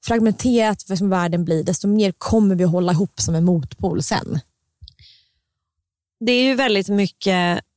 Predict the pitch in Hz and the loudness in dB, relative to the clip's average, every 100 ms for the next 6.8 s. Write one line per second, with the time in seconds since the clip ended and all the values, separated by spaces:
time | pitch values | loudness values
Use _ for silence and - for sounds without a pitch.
0 | _ _ _ - 101 90 _ _ _ _ | _ _ _ -6 -4 -4 _ _ _ _
1 | _ - 269 240 - - - - _ - | _ -4 -2 -2 -2 -6 -8 -10 _ 0
2 | 196 190 214 165 220 208 262 214 185 202 | 2 4 2 2 0 -2 -2 0 2 2
3 | 185 208 226 208 196 185 170 175 170 170 | 2 0 0 0 0 2 2 2 2 2
4 | 190 170 170 165 196 180 180 180 180 170 | 0 2 2 2 2 2 2 2 2 2
5 | 165 160 175 170 151 - - 202 180 175 | 0 0 0 0 -2 -4 -4 -2 -2 0
6 | 165 156 165 160 - - 160 | -2 -2 0 0 -2 -6 -6